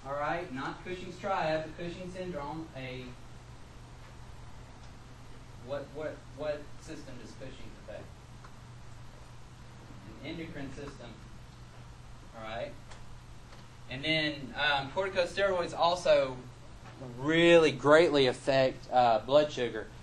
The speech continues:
They actually shoot blood glucose up. Um,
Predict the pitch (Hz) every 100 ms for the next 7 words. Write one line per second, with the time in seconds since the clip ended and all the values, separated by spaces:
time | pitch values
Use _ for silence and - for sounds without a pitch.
0 | - 113 120 131 139 - 127 117 110 -
1 | - - - - 139 123 131 135 131 131
2 | 123 123 110 - 120 120 95 - - -
3 | - - - - - - 135 135 127